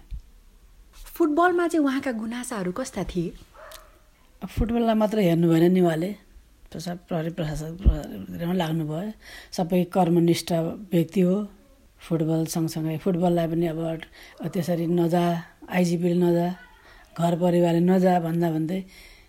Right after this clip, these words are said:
Speaker 2: जानुभयो भनेपछि त उहाँ त फुटबललाई त्याग्न खोजेको त होइन, फुटबलको मानै राखेर जानुभयो।
Speaker 1: Hmm।
Speaker 2: अनि प्रहरी सेवामा पनि राम्रै काम गर्नुहुन्थ्यो, सबैलाई रिझाउनु नै भएको थियो। सानोदेखि ठुलो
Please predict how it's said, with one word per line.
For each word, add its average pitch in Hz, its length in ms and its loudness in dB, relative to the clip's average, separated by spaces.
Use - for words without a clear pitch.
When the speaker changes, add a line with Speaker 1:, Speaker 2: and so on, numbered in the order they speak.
Speaker 2:
जानुभयो 180 520 4
भनेपछि 160 380 -4
त - 20 -2
उहाँ 170 360 -6
त 196 60 -10
फुटबललाई 185 640 2
त्याग्न 185 460 0
खोजेको 170 320 -2
त 165 40 -6
होइन, 165 300 0
फुटबलको 170 340 0
मानै 175 280 0
राखेर 180 240 0
जानुभयो। 160 340 -2
Speaker 1:
Hmm। 185 360 -2
Speaker 2:
अनि 175 100 0
प्रहरी 180 360 2
सेवामा 175 440 2
पनि 170 120 4
राम्रै 170 280 0
काम 170 260 0
गर्नुहुन्थ्यो, 156 360 -2
सबैलाई - 1600 -6
रिझाउनु 170 420 4
नै 190 160 4
भएको 151 300 -4
थियो। 170 220 -8
सानोदेखि 165 520 -4
ठुलो 165 240 -6